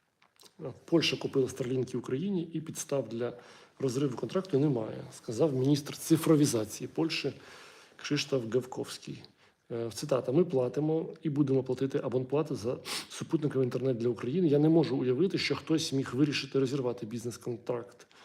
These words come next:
на комерційну послугу, стороною якого є Польща», сказав Гавковський. Ну да. В-, виходить, що тоді будь-який клієнт може бути позбавлений доступу до інтернету, якщо Ілону Маску щось не сподобається, що,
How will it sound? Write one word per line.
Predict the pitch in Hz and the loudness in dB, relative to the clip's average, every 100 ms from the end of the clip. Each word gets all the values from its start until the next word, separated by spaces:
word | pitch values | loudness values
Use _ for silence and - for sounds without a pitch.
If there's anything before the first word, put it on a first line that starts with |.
| - _ _ - | -20 _ _ -8
на | 117 | -6
комерційну | - 110 - 120 120 | -4 -8 -6 -6 -4
послугу, | 160 156 147 131 | -4 -2 -4 -6
стороною | - 113 123 131 | -10 -6 -2 -2
якого | 117 135 127 127 117 - - | -2 -4 -4 -4 -8 -14 -10
є | 107 131 | -4 -4
Польща», | 135 127 107 - - - _ _ | 0 0 0 -6 -10 -18 _ _
сказав | - - 110 123 | -16 -10 -6 -6
Гавковський. | 101 104 - 143 - 135 - - - - - | -6 -8 -6 -6 -6 -14 -16 -20 -20 -20 -8
Ну | 160 180 | 0 0
да. | 120 - - _ _ - _ _ _ _ - | 0 -6 -12 _ _ -20 _ _ _ _ -14
В-, | - 123 139 165 | -8 -2 0 0
виходить, | 135 165 151 | -2 0 2
що | 151 147 143 - - | 2 -2 -4 -8 -8
тоді | 143 135 | -4 -2
будь-який | 151 139 117 | -2 0 -2
клієнт | 117 127 143 147 | -2 -2 -2 -2
може | 131 120 117 | -4 -2 -2
бути | 117 | -2
позбавлений | 117 127 107 117 117 117 | 0 0 0 0 0 -4
доступу | 120 131 127 113 | 0 -2 -2 -2
до | 123 | -2
інтернету, | 113 143 165 | 0 0 0
якщо | 120 113 - | -2 -6 -4
Ілону | 135 120 123 | -2 0 0
Маску | 135 131 | -2 -4
щось | 127 123 | -10 -6
не | 135 | -6
сподобається, | 123 131 139 139 139 135 - - | -6 -8 -10 -10 -12 -16 -20 -20
що, | - 143 | -14 -12